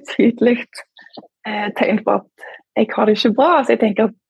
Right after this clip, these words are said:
her er det et ganske, det er ganske lett å komme til meg etterpå og spørre, eh, hva kan vi gjøre med det? Det var jo ikke godt å høre, eller det var, men jeg ble ikke møtt med noe etterpå av, av han som jeg hadde som lærer.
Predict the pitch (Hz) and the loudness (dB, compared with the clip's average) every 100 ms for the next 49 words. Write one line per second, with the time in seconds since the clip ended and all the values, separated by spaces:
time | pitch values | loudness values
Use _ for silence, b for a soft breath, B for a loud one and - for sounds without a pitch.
0 | - 233 226 214 220 220 226 202 190 - | -6 -4 0 0 2 0 -2 -8 -10 -4
1 | 240 214 196 _ _ _ _ _ _ _ | -2 -2 -4 _ _ _ _ _ _ _
2 | _ _ - 247 226 330 269 240 - 233 | _ _ 0 0 2 2 2 0 -2 -2
3 | 214 220 220 220 208 208 - 214 208 - | 0 0 0 -2 -4 -6 -8 -8 -8 0
4 | 202 196 185 202 190 190 - 202 - _ | 0 2 2 2 2 0 -2 -6 -14 _
5 | _ _ _ 214 196 202 202 196 202 196 | _ _ _ -4 -2 0 2 2 2 2
6 | 196 208 214 214 190 - - 190 - 196 | 0 2 2 0 0 -2 -4 -4 -4 -2
7 | 190 190 196 196 202 208 196 - - B | 0 0 0 0 0 0 0 -4 -6 B
8 | B B B B B 233 269 302 311 330 | B B B B B 2 4 2 0 2
9 | 302 339 - - 320 208 202 208 - 226 | 2 0 -6 0 2 2 0 -4 -4 -8
10 | - 208 - 202 202 - - 208 208 208 | -4 -2 -2 -2 -4 -8 -10 -8 -6 -4
11 | 214 214 214 214 202 196 - 220 202 214 | -6 -4 -4 -2 -2 -2 0 2 2 2
12 | 233 | 0